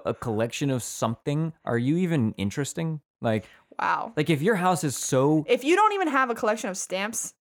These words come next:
Speaker 2: can you even say you're a cool person?
Speaker 1: A stamp collector is far more interesting than a person who's like, "I come home and watch Friends."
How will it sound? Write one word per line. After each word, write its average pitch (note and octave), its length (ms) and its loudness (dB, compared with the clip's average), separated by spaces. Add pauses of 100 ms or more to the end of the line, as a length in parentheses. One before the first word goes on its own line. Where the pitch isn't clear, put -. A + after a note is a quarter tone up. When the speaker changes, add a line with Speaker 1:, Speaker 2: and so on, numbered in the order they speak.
(120)
Speaker 2:
can A3+ 160 -6
you C#4+ 120 -2
even F4+ 220 0
say A#3+ 260 2
you're F#3+ 160 2
a F#3 40 0
cool A3 200 -6
person? G3+ 380 -4 (280)
Speaker 1:
A A#2+ 120 -4
stamp D#3 340 0
collector D3+ 360 2
is A2+ 80 0
far C#3+ 220 4
more C3+ 140 4
interesting C#3 300 0
than A#2+ 80 2
a A2 40 -2
person B2+ 240 2
who's A#2 100 2
like, A2+ 160 2
"I A#2+ 100 4
come B2 200 0
home C3 180 0
and A#2 100 0
watch G2 180 -2
Friends." A2+ 460 -6